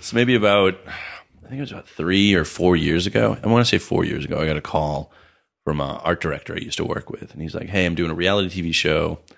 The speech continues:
Do you wanna, you know, come on board and help me with it?" I was like, "Sure." And I get there on the first day. That was for you at home.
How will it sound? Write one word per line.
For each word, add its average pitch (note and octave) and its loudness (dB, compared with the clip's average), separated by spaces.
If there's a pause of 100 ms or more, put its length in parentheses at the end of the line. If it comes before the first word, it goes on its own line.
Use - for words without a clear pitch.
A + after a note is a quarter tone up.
(220)
Do - -8
you E2+ -2
wanna, D2+ -4 (100)
you F#2 -2
know, - 0
come B2 -4
on A#2+ -4
board G#2 2
and - -6
help D#3 -4
me B2 -6
with - -12
it?" - -18
I - -18
was - -12
like, - -10
"Sure." C3+ -2 (600)
And D#2+ -4
I D#2 -4
get F2+ -2
there F2+ 2
on E2 0
the D#2 -6
first - -4
day. F#2+ 2 (1080)
That E2+ 2
was D2 -4
for C#2+ -4
you C#2 -4
at C#2+ -6
home. E2+ 2